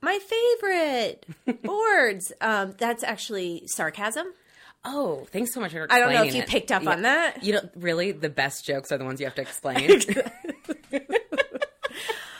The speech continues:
Speaker 1: Um, boards are tough.
Speaker 2: Everybody's got 'em. Nobody really wants to be on one, and most of them are kinda meh.
Speaker 1: Meh.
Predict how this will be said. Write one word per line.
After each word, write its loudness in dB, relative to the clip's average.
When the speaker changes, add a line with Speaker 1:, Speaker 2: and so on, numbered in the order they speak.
Speaker 1:
Um, 4
boards -6
are -10
tough. -12
Speaker 2:
Everybody's 0
got 0
'em. -8
Nobody 0
really 4
wants 0
to -4
be -2
on -2
one, -2
and -6
most -6
of -8
them -4
are 0
kinda -6
meh. -4
Speaker 1:
Meh. 4